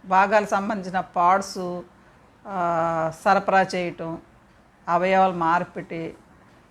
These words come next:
డ్రగ్స్, అలాగే కాలేజీ ఫీజులు వసూలు చేసేయటం, డెడ్ బాడీస్తో సినిమాలు, బ్లూ ఫిల్మ్‌లు తీసి అవి ఈ దేశాలు కొన్ని వేల కోట్ల రూపాయలకి అమ్మేసుకుంటాం. అంటే ఇది ఒక్కళ్ళు ఇద్దరు కాదు,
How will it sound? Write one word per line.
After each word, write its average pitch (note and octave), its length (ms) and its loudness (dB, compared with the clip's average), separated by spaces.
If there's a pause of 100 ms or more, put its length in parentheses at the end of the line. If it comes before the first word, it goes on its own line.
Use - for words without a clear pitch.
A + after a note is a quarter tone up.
డ్రగ్స్, E3+ 800 0 (840)
అలాగే F3+ 500 2
కాలేజీ F#3 500 2
ఫీజులు F#3+ 460 -4
వసూలు F#3 400 -4
చేసేయటం, E3 600 -6 (640)
డెడ్ G3 260 4
బాడీస్తో G#3 540 4
సినిమాలు, G#3 580 -2
బ్లూ F#3+ 280 -2
ఫిల్మ్‌లు G#3+ 380 -4
తీసి F#3+ 300 -2
అవి F#3 160 0
ఈ F3+ 100 -2
దేశాలు G3+ 400 2
కొన్ని F#3+ 240 -4
వేల F3 220 2
కోట్ల F#3 340 -4
రూపాయలకి F3 400 -6
అమ్మేసుకుంటాం. E3+ 800 -6 (540)
అంటే D4 220 0
ఇది B3+ 460 0 (160)
ఒక్కళ్ళు A#3 460 2
ఇద్దరు A#3+ 380 2
కాదు, A#3+ 500 -2